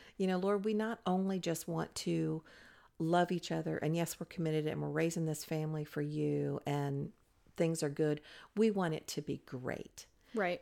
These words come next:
Speaker 1: And so we began really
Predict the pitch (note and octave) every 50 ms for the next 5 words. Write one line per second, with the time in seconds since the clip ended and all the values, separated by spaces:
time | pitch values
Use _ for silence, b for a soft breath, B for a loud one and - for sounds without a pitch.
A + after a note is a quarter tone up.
0 | - F3 E3 E3 D#3 - - - E3 E3 E3 D#3+ D#3+ D#3+ D#3 D#3 D#3 F3 G3+ G#3
1 | G#3 G#3 G#3 G#3 G3+ - G3+ F#3+ E3+ - E3 D#3+ D#3 D#3 D3+ D3+ D3+ D3+ D3 D3
2 | D3 D3+ D3+ D3+ D3+ -